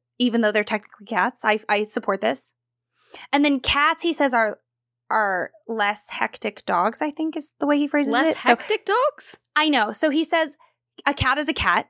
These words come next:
Speaker 1: Okay.
Speaker 2: Okay.
Speaker 1: I think he means a house cat. He also says a small possum is a cat. <laughs>
Speaker 2: Okay. <laughs> Okay. Yeah, that one I agree with, actually.
Speaker 1: A bug is anything that he doesn't know what it is.
Speaker 2: Yeah, that, that's fair.
Speaker 1: So I think he includes a platypus.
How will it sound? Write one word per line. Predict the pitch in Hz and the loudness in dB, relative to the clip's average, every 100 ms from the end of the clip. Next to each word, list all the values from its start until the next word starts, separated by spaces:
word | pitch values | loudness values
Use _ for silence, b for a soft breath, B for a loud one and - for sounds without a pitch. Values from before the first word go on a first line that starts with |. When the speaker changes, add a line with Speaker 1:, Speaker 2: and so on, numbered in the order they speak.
| - | -4
Speaker 1:
Okay. | 233 185 220 - - | 0 0 -2 -10 -14
Speaker 2:
Okay. | 226 185 | -2 2
Speaker 1:
I | 247 | 2
think | 240 | 2
he | 226 | 0
means | 214 | -2
a | - | -4
house | 165 - | -8 -6
cat. | 170 b b - | -8 b b -6
He | 294 | -2
also | 262 311 | 0 0
says | 302 269 | 0 0
a | 269 | 0
small | - 269 247 277 339 | 0 0 2 2 0
possum | - 196 - 165 | 0 0 0 -4
is | 185 | -2
a | 208 | -2
cat. | - 196 - 254 - - | 0 2 0 -2 -6 -20
<laughs> | _ - | _ 0
Speaker 2:
Okay. | 339 427 392 - 247 330 | 2 4 4 4 2 4
<laughs> | |
Okay. | 349 339 269 B B | 2 2 0 B B
Yeah, | 381 381 277 | 0 2 2
that | 302 | 2
one | 320 | 2
I | 311 | 0
agree | 302 254 | 0 0
with, | 180 | 0
actually. | 160 - - - - _ _ _ - | -4 -4 -6 -8 -10 _ _ _ -6
Speaker 1:
A | |
bug | 233 220 240 247 294 349 - _ _ - | -6 -4 -2 -2 -2 -4 -8 _ _ -4
is | 269 247 | -2 0
anything | 240 247 226 | 0 0 0
that | 226 208 | 0 -2
he | 226 208 190 | -2 -4 -2
doesn't | 214 190 196 | 0 0 0
know | 190 | 0
what | 190 180 | 0 -2
it | 170 | -4
is. | - - - - _ _ _ _ | -6 -8 -10 -18 _ _ _ _
Speaker 2:
Yeah, | 185 165 - | 0 0 0
that, | 165 - | -2 0
that's | 180 - | 0 2
fair. | 165 151 156 | 2 2 0
Speaker 1:
So | - - 233 214 | -8 0 2 4
I | - 214 | 2 0
think | 226 | -2
he | - 240 | 0 0
includes | 226 226 214 | 0 0 0
a | 196 | 0
platypus. | - - 156 180 - 277 320 - - - | -4 -2 0 0 2 0 0 -6 -12 -16